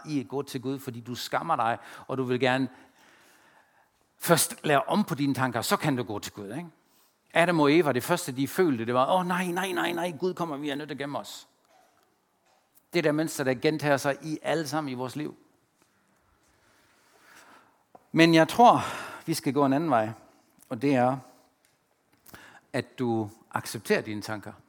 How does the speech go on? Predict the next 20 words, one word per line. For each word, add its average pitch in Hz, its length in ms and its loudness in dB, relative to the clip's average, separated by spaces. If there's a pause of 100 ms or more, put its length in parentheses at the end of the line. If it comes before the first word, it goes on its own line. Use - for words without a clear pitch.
(1700)
Anerkend, 143 480 0
at - 140 -12
du 123 80 -8
tænker 143 280 -4
dem, 107 220 -8
og 117 120 -12
så - 120 -8
går 131 200 -2
du 139 80 -4
til 123 160 -10
Gud 117 220 -2
med 101 420 -6
dem. - 240 -14 (1800)
Og 120 80 -12
du 113 40 -10
går 117 140 -6
til 113 140 -10
Gud 135 180 -2
og 104 360 -10
er 110 180 -12